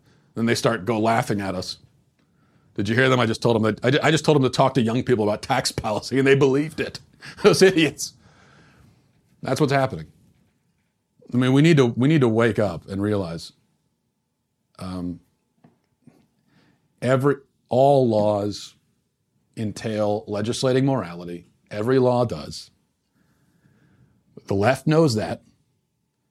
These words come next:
The only people who don't know it anymore are conservatives. When it used to be that conservatives were the ones pointing this out.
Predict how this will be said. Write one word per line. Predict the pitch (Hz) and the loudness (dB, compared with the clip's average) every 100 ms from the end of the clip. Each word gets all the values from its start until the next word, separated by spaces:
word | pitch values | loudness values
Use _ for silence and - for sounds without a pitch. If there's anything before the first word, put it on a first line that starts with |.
| - | -8
The | 110 | -6
only | - 151 180 185 | 2 4 4 4
people | 190 180 156 | 2 2 2
who | 139 | 2
don't | 127 143 151 | 4 2 2
know | 143 156 170 | 2 4 6
it | 120 | 4
anymore | 101 95 92 95 113 | 0 -2 -2 -2 0
are | 120 | 0
conservatives. | 117 127 190 208 127 - - - _ _ _ _ _ _ _ _ _ _ _ - | 0 2 4 4 2 -4 -14 -20 _ _ _ _ _ _ _ _ _ _ _ -2
When | 123 | 0
it | 131 | 4
used | 233 254 | 6 4
to | 165 | 4
be | 160 | 6
that | 156 | 6
conservatives | 156 - 226 175 160 | 4 6 6 6 4
were | 135 180 | 6 6
the | 156 | 6
ones | 180 185 | 6 4
pointing | 160 - 202 202 | 2 2 4 4
this | 196 | 4
out. | 214 247 - - | 2 2 0 -4